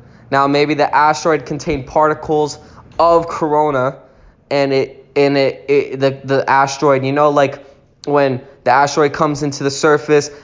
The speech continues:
and it kind of, it's a big old rock, and then it, and then it gets into a small little pebble. Maybe that pebble got into the, whatever, the San Juan, whatever the place is called, market,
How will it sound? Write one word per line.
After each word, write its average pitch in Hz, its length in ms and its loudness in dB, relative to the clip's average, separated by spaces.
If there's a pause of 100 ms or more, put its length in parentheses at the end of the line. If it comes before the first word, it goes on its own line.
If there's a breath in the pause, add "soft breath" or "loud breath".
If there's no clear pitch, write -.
(120)
and 139 120 2
it 135 240 0
kind 147 260 0
of, 135 120 0
it's 135 160 -2
a 143 40 -6
big 151 260 0
old 151 360 2
rock, 147 420 0 (160 soft breath)
and 135 120 -2
then 143 140 0
it, 139 360 -4
and 143 160 0
then 143 140 0
it - 640 -4
gets 151 240 0
into 151 180 -4
a 143 60 0
small 143 360 0
little 139 220 0
pebble. 147 520 0 (340 loud breath)
Maybe 165 320 4
that 156 260 0
pebble 151 480 0 (640)
got 156 300 2
into 156 280 -2
the, 143 180 2
whatever, 143 340 0
the 131 100 -6
San 151 340 -2
Juan, 143 600 -2 (920 soft breath)
whatever 151 440 2
the 139 120 -4
place 147 320 -4
is 135 80 -10
called, 147 260 0
market, 147 680 -2